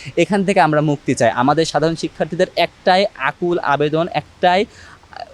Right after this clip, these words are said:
অনুরোধ যে আমরা কোনো ক্যাম্পাসে আর কোনো রক্তাক্ত কোনো অব-, ক্যাম্পাস চাই না, কোনো রক্তক্ষরণ চাই না। এখানে আমরা সবাই আসছি, সবাই একদম ভ্রাতৃত্ব সান-, ভ্রাতৃত্বের বন্ধনে আবদ্ধ হয়ে থাকবো। এখানে আমরা চাই সাধারণ শিক্ষার্থীদের, ক্যাম্পাস হবে সাধারণ শিক্ষার্থীদের জন্য।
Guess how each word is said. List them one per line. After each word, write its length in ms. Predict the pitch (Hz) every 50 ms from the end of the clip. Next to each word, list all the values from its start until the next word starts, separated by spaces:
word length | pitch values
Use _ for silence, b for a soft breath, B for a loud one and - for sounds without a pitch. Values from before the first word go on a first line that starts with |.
| - - -
অনুরোধ 420 | - 160 170 175 175 185 208 202
যে 160 | 160 185 180 185
আমরা 400 | - 143 139 165 165 170 175 170
কোনো 360 | - - - 170 175 180 175
ক্যাম্পাসে 560 | - - 156 156 151 - 165 156 - 180 170
আর 140 | 151 147 147
কোনো 340 | - - 143 147 147 147 147
রক্তাক্ত 880 | 147 135 127 _ - - - - 151 147 139 - - - - 151 151
কোনো 260 | 139 - 143 131 139
অব-, 300 | 131 120 120 139 131 - -
ক্যাম্পাস 420 | 139 131 131 - - 143 - -
চাই 160 | - 151 143
না, 120 | 147 151 143
কোনো 180 | - 147 143
রক্তক্ষরণ 580 | 143 156 165 - - 180 165 - 175 151 156 151
চাই 180 | - 156 139 143
না। 100 | 156 156
এখানে 400 | 147 - - 175 170 185 196 208 262 B B B B
আমরা 300 | - 131 139 147 156 160
সবাই 340 | 156 - 160 147 147 156 156
আসছি, 460 | 151 156 - - - - 175 185 339 - b b b b b b b
সবাই 260 | 175 151 143 156 160 160
একদম 280 | 147 143 - - 156
ভ্রাতৃত্ব 600 | 135 139 143 143 - - 151 135 - - - 151
সান-, 300 | 151 - 156 147 147 160 170 - - - - - - - -
ভ্রাতৃত্বের 480 | - 127 143 - - 156 - - 160 139
বন্ধনে 280 | 135 135 131 160 165
আবদ্ধ 320 | 143 131 131 143 147 139 151
হয়ে 100 | 185 165
থাকবো। 380 | - 170 151 147 151 170 185
এখানে 380 | 190 - 156 143 - 170 165 170
আমরা 240 | 160 147 147 160 165
চাই 240 | - 196 196 233 247
সাধারণ 360 | - - 156 170 196 202 190
শিক্ষার্থীদের, 500 | - - 185 - - 196 151 - 131 123
ক্যাম্পাস 400 | - 151 156 165 - 185 180 -
হবে 80 | 185
সাধারণ 300 | 185 - 156 147 160 165
শিক্ষার্থীদের 600 | 156 - 147 - - 143 120 - 120 104 104 101 92
জন্য। 300 | - 98 95 92 95